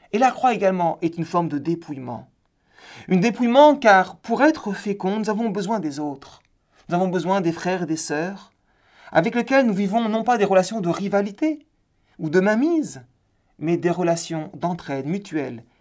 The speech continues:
et fraternelle. Voilà Paul crucifié avec le Christ, transparent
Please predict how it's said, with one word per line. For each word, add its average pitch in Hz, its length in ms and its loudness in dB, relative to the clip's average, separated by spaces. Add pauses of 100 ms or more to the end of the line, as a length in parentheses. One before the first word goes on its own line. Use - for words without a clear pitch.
(100)
et 151 60 -4
fraternelle. - 800 -14 (1040)
Voilà 208 640 10 (260)
Paul 202 300 4
crucifié 190 600 -6
avec 151 240 -2
le 143 80 -8
Christ, - 560 -16 (500)
transparent 220 960 -2